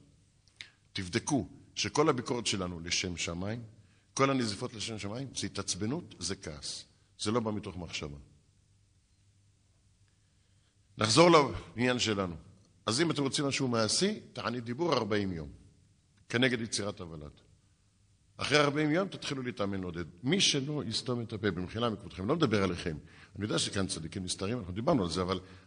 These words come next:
אני רוצה שתשפיעו על כלל הציבור, על האחרים שלא זכו, אה, ל-, ל-, להימנות על החוג שלנו.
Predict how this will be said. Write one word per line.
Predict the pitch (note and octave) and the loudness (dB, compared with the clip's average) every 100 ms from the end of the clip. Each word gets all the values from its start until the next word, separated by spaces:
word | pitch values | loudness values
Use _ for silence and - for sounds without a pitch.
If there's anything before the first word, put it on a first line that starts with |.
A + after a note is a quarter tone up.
| - | -8
אני | G2 | -4
רוצה | B2+ | -2
שתשפיעו | A#2 B2+ - C3 | -2 -2 -4 -4
על | A2 | -4
כלל | A2+ A2 | 0 0
הציבור, | G2+ - F2 E2 | 0 -2 -4 -2
על | F2 | 2
האחרים | G2+ - A2+ B2 | 2 4 2 0
שלא | G2+ G2 G#2+ | -2 -2 -4
זכו, | G2 G#2 G2+ F#2 G#2+ - - G2 | -4 -6 -8 -10 -14 -20 -8 -2
אה, | F#2 | 0
ל-, | F#2 F#2+ F#2 | 0 -2 -2
ל-, | F#2 G2 G2+ | -4 -4 0
להימנות | A2 B2+ B2+ | 4 6 6
על | A#2+ | 6
החוג | G#2+ - C#3+ G2+ | 4 6 6 6
שלנו. | G2+ F2+ F2 F#2+ | 4 4 0 -4